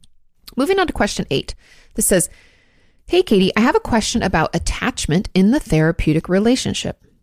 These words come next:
Since I've had therapy, I've noticed that my mood becomes more and more dependent on how my therapist responds to me. If she has a good day and is nice and sweet to me, then I'm very happy too. If she's a bit stricter with me, I feel depressed all week.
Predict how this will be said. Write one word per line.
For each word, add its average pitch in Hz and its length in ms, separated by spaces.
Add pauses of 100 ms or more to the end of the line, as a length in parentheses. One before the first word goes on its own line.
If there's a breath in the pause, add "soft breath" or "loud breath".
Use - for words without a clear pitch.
(160 loud breath)
Since 453 220
I've 392 120
had 220 220
therapy, 156 360
I've 160 120
noticed 175 280
that - 100
my 175 100
mood 190 260
becomes 185 380
more 180 220
and 220 120
more 190 200
dependent 220 520
on 175 120
how 196 280
my 254 160
therapist 143 540
responds 190 520
to - 100
me. - 200 (340)
If 180 100
she - 140
has 175 160
a 156 60
good 139 180
day 185 200
and 185 140
is 170 100
nice 156 260
and 123 100
sweet 139 220
to - 100
me, 277 220
then 220 140
I'm 254 200
very 196 240
happy 214 280
too. 285 340 (460 loud breath)
If 196 100
she's 247 220
a 226 60
bit 220 180
stricter - 380
with 151 160
me, 147 220
I 190 80
feel 160 200
depressed - 500
all 147 260
week. - 360